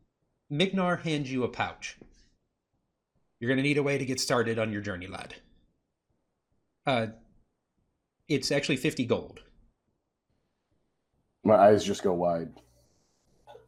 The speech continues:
Speaker 1: I can get you on a caravan, but it'll cost you thirty of it to get to the bazaar. I think
Speaker 2: Whoa.
Speaker 1: it'll be worth it for you, though.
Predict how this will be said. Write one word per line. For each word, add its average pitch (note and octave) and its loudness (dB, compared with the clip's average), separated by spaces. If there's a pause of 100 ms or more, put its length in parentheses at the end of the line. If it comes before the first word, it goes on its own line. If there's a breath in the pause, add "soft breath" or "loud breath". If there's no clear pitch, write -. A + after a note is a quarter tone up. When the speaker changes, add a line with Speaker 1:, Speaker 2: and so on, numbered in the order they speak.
(400)
Speaker 1:
I B2+ -4
can C#3 -2
get D#3+ 0
you E3+ 4
on D3 2
a C3+ -2
caravan, A#2+ 0
but A#2+ 0
it'll A#2 0
cost C#3 2
you A#2+ -2
thirty A#2+ -2
of A2 -2
it G2 -12
to - -12
get G#2+ 0
to G#2+ -4
the F#2+ -4
bazaar. F2+ -8 (1900)
I B2 -4
think C3+ 2
Speaker 2:
Whoa. - 8
Speaker 1:
it'll C3 4
be B2+ 4
worth A2+ 2
it G#2 -8
for G#2+ -4
you, F#2 -6
though. F2+ -10